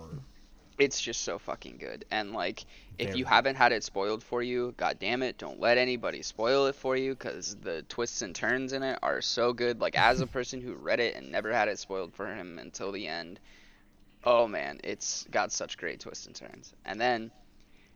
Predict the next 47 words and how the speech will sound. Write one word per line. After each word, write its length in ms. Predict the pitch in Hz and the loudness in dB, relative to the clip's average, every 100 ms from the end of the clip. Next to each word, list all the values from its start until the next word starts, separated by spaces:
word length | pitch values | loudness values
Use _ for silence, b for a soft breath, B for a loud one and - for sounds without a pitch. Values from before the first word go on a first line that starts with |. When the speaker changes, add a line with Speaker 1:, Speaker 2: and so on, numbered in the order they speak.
| - | -6
Speaker 1:
I 240 | - 107 120 | 4 8 8
will 180 | 127 113 | 6 0
fight 260 | - 101 - | 2 2 2
anybody 460 | 104 113 104 90 | -2 -2 -2 -4
tooth 240 | 107 127 120 | -6 -10 -10
and 100 | 90 | -8
nail 160 | 87 87 | -6 -6
on 140 | 76 | -8
this. 180 | 71 - | -10 -12
The 120 | - | -10
best 260 | 90 117 - | 0 0 0
shonen 400 | - 117 113 92 | -4 -4 -4 -8
that's 140 | - | -6
ever 200 | - 101 | -4 -4
been 200 | 92 90 | -4 -6
made 200 | 85 87 | -6 -8
is 120 | 78 - | -8 -8
fucking 280 | 82 - | -8 -8
Haikyuu. 420 | 69 - 65 - - - _ - - - _ - - _ - - 131 - - - - - - - - B B B - | -14 -16 -16 -16 -18 -20 _ -20 -20 -20 _ -20 -20 _ -20 -16 -16 -16 -20 -20 -20 -20 -20 -20 -20 B B B -4
The 340 | 104 101 101 92 | -2 0 0 0
character 440 | - 143 147 156 | 4 4 4 -2
development, 720 | 147 135 139 135 135 135 117 120 | -2 2 4 4 0 -2 -4 -8
the 100 | 101 | -4
way 240 | 107 123 | 2 2
that 100 | 139 | 2
you 120 | 110 | -2
fall 440 | 123 - 107 123 127 | -8 -4 2 2 2
in 160 | 120 | -2
love 180 | 113 113 | -4 -4
with, 140 | 120 | -4
like, 160 | 90 98 | -4 -6
the 100 | - - | -10 -12
team, 460 | - 123 127 127 123 - | -8 -6 -4 -4 -8 -2
all 400 | 117 131 151 165 | 4 6 6 4
of 160 | 165 147 | 0 -4
the 60 | |
side 340 | 147 131 113 110 | -2 2 2 2
characters, 580 | - 71 78 76 76 98 | -4 -4 -4 -10 -12 -2
not 200 | 107 - | -2 -2
just, 200 | 139 - | -4 -4
like, 160 | 147 | -2
the 100 | - | -2
main 360 | 120 92 120 131 | -4 -4 -4 -6
four 440 | 107 - 120 123 | -6 -4 0 0
or 40 | 127 | 0
five 360 | - 101 117 | 0 0 0
guys. 400 | 113 92 82 82 | 0 0 0 -4